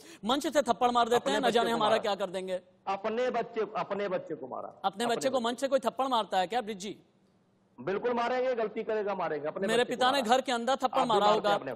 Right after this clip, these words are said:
Speaker 1: लेकिन मंच पर तो नहीं
Speaker 2: अपने
Speaker 1: मारा।
Speaker 2: बच्चे को आप भी मारते हैं, आप अपने बच्चे को आप भी मारते हैं, मैंने भी अपने बच्चे को मारा है।
Speaker 1: वो ये भी कहते हैं कि आपने स्वीकार किया, आपने एक हत्या की है,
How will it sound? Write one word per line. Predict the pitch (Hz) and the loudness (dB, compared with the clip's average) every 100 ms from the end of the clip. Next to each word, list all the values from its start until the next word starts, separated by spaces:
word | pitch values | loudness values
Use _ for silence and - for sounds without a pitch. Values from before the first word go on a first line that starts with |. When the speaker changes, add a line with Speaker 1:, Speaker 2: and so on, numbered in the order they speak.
| 202 | -2
Speaker 1:
लेकिन | - 233 | -2 -2
मंच | 214 220 | -4 -2
पर | 233 | -2
तो | 262 | 0
नहीं | 349 | -2
Speaker 2:
अपने | 240 269 | 0 2
Speaker 1:
मारा। | 254 | 2
Speaker 2:
बच्चे | 247 - 254 | 0 -2 -2
को | 247 | -2
आप | 233 226 | -2 -4
भी | 233 | -4
मारते | 226 202 - | -2 -2 -2
हैं, | 151 107 143 | -6 -4 -6
आप | 156 - - - | -8 -10 -20 -6
अपने | 160 220 240 | -4 -2 -2
बच्चे | 233 226 233 | -2 -2 -2
को | 220 | -2
आप | 208 | -2
भी | 180 190 | -2 -2
मारते | 160 131 117 | -2 -4 -10
हैं, | 110 | -10
मैंने | 131 170 190 196 | -6 -4 -4 -4
भी | 175 | -4
अपने | 165 156 | -4 -6
बच्चे | 139 135 120 | -8 -10 -12
को | 107 | -12
मारा | 95 87 | -10 -12
है। | - - _ _ _ _ _ _ _ _ _ _ _ 208 | -16 -20 _ _ _ _ _ _ _ _ _ _ _ -4
Speaker 1:
वो | |
ये | 226 240 | 4 4
भी | 269 | 4
कहते | 254 240 262 | 2 2 2
हैं | 262 269 | -2 0
कि | 254 | 2
आपने | - 262 | 2 0
स्वीकार | 254 240 233 233 | -2 0 2 2
किया, | 247 240 | 6 4
आपने | 233 247 | 4 -4
एक | 226 | -2
हत्या | 226 233 220 | -2 0 0
की | 220 180 | -2 -6
है, | 165 | -6